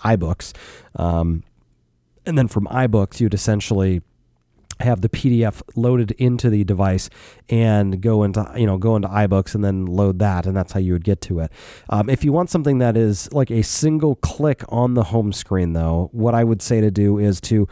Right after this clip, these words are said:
um, upload the file to a publicly accessible U R L. It could be a Dropbox, could be a server, whatever it is that you wanna do.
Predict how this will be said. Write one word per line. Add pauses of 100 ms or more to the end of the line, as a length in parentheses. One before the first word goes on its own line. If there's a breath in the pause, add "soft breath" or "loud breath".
(380 loud breath)
um,
upload
the
file
to
a
publicly
accessible
U
R
L.
It
could
be
a
Dropbox,
could
be
a
server,
whatever
it
is
that
you
wanna
do.